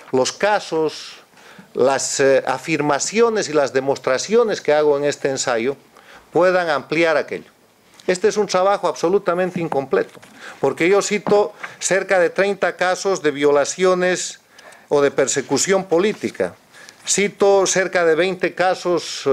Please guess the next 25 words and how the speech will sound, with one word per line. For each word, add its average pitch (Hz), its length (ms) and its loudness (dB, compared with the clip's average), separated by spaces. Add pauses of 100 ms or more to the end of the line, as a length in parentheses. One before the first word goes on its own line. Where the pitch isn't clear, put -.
(100)
de 127 200 2
violaciones 143 680 2
a 147 80 0
los 135 160 2
derechos 143 480 0
humanos, 151 540 -2 (440)
cito 196 460 2
ocho 208 420 2
o 170 40 4
nueve 190 300 4
masacres 180 640 0
de 151 100 2
las 131 200 2
decenas 175 500 0
que 160 120 0
ha 151 120 0
producido 147 580 0
el 135 80 -4
dirigente 127 580 0
cocalero 147 640 2
que - 80 -2
hoy 123 120 2
día 147 200 4
gobierna 131 480 2
Bolivia. 127 480 0